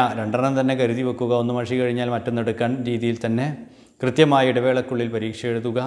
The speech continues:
ഉസ്താദുമാർ നിർദ്ദേശിക്കപ്പെട്ട സമയത്തിനുള്ളിൽ തി-, ആ, അങ്ങോട്ട് അയക്കുക. പരീക്ഷ തുടങ്ങുന്നതിന് മുമ്പ് തന്നെ പാസ്വേഡും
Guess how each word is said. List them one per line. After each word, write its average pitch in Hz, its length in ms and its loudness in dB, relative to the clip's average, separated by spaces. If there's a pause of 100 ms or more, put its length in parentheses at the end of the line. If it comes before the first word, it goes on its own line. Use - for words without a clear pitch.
(400)
ഉസ്താദുമാർ 131 440 4
നിർദ്ദേശിക്കപ്പെട്ട 123 720 -2
സമയത്തിനുള്ളിൽ 117 640 -4
തി-, 113 220 -8
ആ, 117 100 -2 (200)
അങ്ങോട്ട് 113 300 0
അയക്കുക. 110 340 0 (880)
പരീക്ഷ 139 260 4
തുടങ്ങുന്നതിന് 135 680 2
മുമ്പ് 131 220 2 (160)
തന്നെ 127 280 2
പാസ്വേഡും 123 600 0